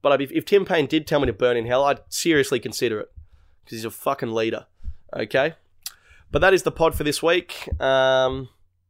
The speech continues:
yeah, cracking, cracking stuff. Tell a friend. Spread the hype around. Um, even though I'm not doing any of the festivals this year,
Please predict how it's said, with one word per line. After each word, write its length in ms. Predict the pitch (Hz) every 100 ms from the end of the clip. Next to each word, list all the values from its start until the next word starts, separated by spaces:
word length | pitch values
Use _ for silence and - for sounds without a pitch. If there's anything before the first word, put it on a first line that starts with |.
| _ - _ _ _ _ _
yeah, 260 | - 160 151
cracking, 760 | - - 165 - 165 165 160
cracking 420 | - - 143 151 139
stuff. 400 | - 113 - -
Tell 200 | 170 175
a 40 |
friend. 460 | - 165 170 175 - _ _ _
Spread 420 | - - - 165
the 100 | 156
hype 200 | 151 147
around. 600 | 143 143 147 151 151 151 - - - _ _
Um, 800 | 135 131 131 131 131 127 127 123 _ _ _ _
even 180 | 147 151
though 120 | 165
I'm 100 | 156
not 160 | 151 147
doing 160 | 151 139
any 160 | 139
of 40 | 123
the 60 |
festivals 440 | - 131 - 131 120
this 180 | 123
year, 340 | 135 131 131